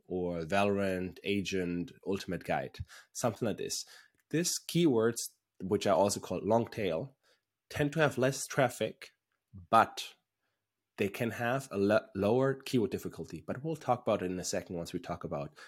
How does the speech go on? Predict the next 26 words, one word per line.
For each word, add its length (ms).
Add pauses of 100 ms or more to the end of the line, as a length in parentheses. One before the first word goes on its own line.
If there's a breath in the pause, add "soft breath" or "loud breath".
(120)
the 80
keyword 360
research. 460 (160)
Now, 160 (460 loud breath)
let's 180
get 140
started. 380 (200 soft breath)
Now, 80
let 160
me 60
just 220
quickly 360
share 340
my 200
screen. 640 (360)
So 680
you 240 (100)
all, 400
one 280
second. 600 (480)
Oh, 1200
here 140
we 140
go. 560 (640)
Share 1040 (180)
screen. 300